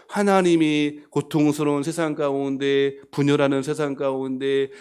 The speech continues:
교인들, 저와 여러분을 통해서 주시고 싶은 샬롬을 누구를 통해서? 옆에 있는, 여러분 지금 옆에 있는 분들을 통해서 주시고 싶어 한다는 거예요. 그게 우리를 교회로 부르고. 아니, 교회로 왜 먹습니까?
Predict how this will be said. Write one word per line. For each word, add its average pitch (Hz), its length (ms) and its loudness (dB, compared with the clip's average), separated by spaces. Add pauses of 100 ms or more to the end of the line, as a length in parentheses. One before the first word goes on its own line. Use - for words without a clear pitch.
(140)
교인들, 160 580 4
저와 156 380 4
여러분을 156 420 2
통해서 143 400 -4
주시고 147 340 -6
싶은 139 240 -6
샬롬을 180 840 4 (960)
누구를 196 400 2
통해서? 147 600 -2
옆에 135 380 2
있는, 110 320 -2 (240)
여러분 127 280 0
지금 131 240 0
옆에 131 300 0
있는 156 220 2
분들을 135 420 -4
통해서 185 400 -6
주시고 123 320 -10
싶어 - 280 -8
한다는 117 340 -4
거예요. 85 300 -16
그게 110 220 -6
우리를 117 500 -2
교회로 117 340 -4
부르고. 85 300 -20 (600)
아니, 196 220 0
교회로 170 360 2
왜 120 200 -2
먹습니까? 139 1040 -2